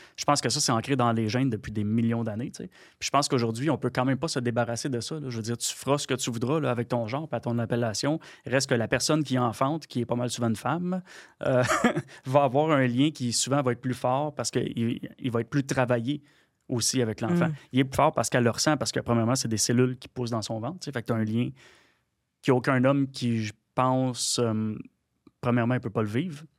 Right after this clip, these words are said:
Speaker 1: mais il peut le comprendre cognitivement, mais on peut juste s'imaginer c'est quoi, tu sais. Je pense que la puissance de ce lien-là, ça se décrit pas. Euh, ça se décrit pas, pardon. Puis, euh, donc, je pense que pour ces raisons-là, la femme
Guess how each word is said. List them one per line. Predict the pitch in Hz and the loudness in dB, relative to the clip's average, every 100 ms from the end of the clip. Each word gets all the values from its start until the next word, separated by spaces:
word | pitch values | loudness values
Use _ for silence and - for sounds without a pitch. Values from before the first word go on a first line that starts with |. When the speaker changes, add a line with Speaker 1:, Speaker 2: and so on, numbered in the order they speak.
| _ _ _ _ _ - | _ _ _ _ _ -4
Speaker 1:
mais | 117 | -2
il | |
peut | 110 | 0
le | 135 | 2
comprendre | 127 123 135 139 | 2 4 2 4
cognitivement, | 123 120 - 117 156 | 2 2 2 0 0
mais | 143 | 0
on | 110 | -2
peut | 123 | -2
juste | 135 135 | -2 0
s'imaginer | 139 120 113 123 | 0 0 -2 -6
c'est | 117 | -8
quoi, | 117 117 | -8 -8
tu | - | -8
sais. | 139 - - _ - | -12 -18 -20 _ -6
Je | |
pense | - 120 | -2 2
que | 123 | 4
la | 113 | 2
puissance | - 139 127 143 147 | 2 0 2 2 2
de | 117 | 2
ce | - | 2
lien-là, | 117 113 107 131 | 2 2 0 -2
ça | 123 | -2
se | 104 113 | -2 -2
décrit | 104 120 - 120 | -2 -4 -4 -8
pas. | 120 147 - - - _ _ - | -8 -10 -12 -20 -20 _ _ -6
Euh, | 104 | -4
ça | 101 110 | -4 -4
se | 113 | -4
décrit | 117 - | -6 -6
pas, | 135 | -4
pardon. | 131 104 123 151 - _ | -4 -2 -2 -4 -8 _
Puis, | - 120 113 | -6 0 2
euh, | 110 110 | 2 2
donc, | 123 127 | 0 0
je | |
pense | - 147 | 2 2
que | - 127 - - _ _ | 2 -2 -6 -20 _ _
pour | - 165 | 2 2
ces | 175 147 | 4 4
raisons-là, | 135 127 123 143 | 4 4 4 4
la | 147 113 | 4 2
femme | 147 143 | 0 2